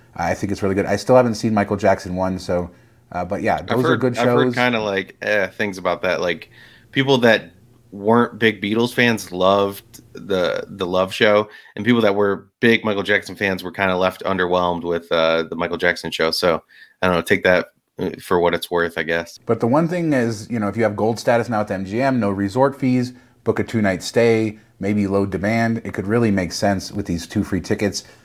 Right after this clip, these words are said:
Speaker 1: We have, I'll put a link in the description to our article that describes how you have to do it, 'cause you do need to claim the tickets within, I think, three days of booking. So there are a
Speaker 2: Yeah.
Speaker 1: few little hoops to jump through, so, uh, we'll
Speaker 2: I think
Speaker 1: make sure
Speaker 2: that's
Speaker 1: that we
Speaker 2: just
Speaker 1: put that there.
Speaker 2: Yeah, if you have, if you already have a, um, something booked,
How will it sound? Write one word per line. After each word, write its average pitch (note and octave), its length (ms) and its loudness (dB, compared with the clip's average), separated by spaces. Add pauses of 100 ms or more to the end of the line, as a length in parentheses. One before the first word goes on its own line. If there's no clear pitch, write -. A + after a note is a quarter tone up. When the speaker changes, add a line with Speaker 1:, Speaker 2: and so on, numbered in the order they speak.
(220)
Speaker 1:
We A2 100 0
have, B2 200 4
I'll A2+ 140 4
put C3 100 0
a B2 60 6
link A#2 160 0
in G#2+ 80 -2
the G#2+ 60 0
description G2+ 380 -6
to G#2 80 0
our F2+ 140 2
article G2 360 2
that F2+ 120 0
describes F#2+ 420 -2
how G2 160 2
you G2+ 140 2
have F#2 180 4
to F#2 80 -8
do G#2+ 120 0
it, G2+ 160 0 (240)
'cause G#2+ 140 -2
you G#2 60 0
do A#2+ 160 2
need A#2+ 100 4
to G2+ 80 2
claim G#2+ 240 0
the G2 60 2
tickets G2+ 360 -2
within, F#2 300 -2
I F2+ 100 -8
think, F2+ 200 -6
three G2+ 200 0
days F#2 200 0
of E2 100 -4
booking. G2 380 -2 (420)
So G#2 180 -2
there G2+ 140 4
are G#2+ 340 4 (280)
a - 60 -10
Speaker 2:
Yeah. G#2 160 0
Speaker 1:
few D3 120 4
little C3+ 180 4
hoops C3+ 260 2
to A#2+ 100 -2
jump G#2+ 260 0
through, G#2 260 0
so, F#2+ 280 -4
uh, F2+ 40 -16 (400)
we'll F#2 100 -2
Speaker 2:
I F#2+ 40 0
think G#2 120 0
Speaker 1:
make D3 140 4
sure C#3 100 2
Speaker 2:
that's G#2+ 100 0
Speaker 1:
that G2+ 60 2
we G2 60 2
Speaker 2:
just F#2 120 -6
Speaker 1:
put F#2 120 -10
that E2+ 180 -8
there. D2+ 220 -16 (260)
Speaker 2:
Yeah, G#2 380 0
if G#2+ 140 -6
you C3 100 4
have, A#2 200 4
if B2 120 -8
you C3+ 100 2
already B2 180 4
have B2 180 2
a, G2+ 580 -2
um, F2+ 380 -8
something A#2 340 -2
booked, - 440 0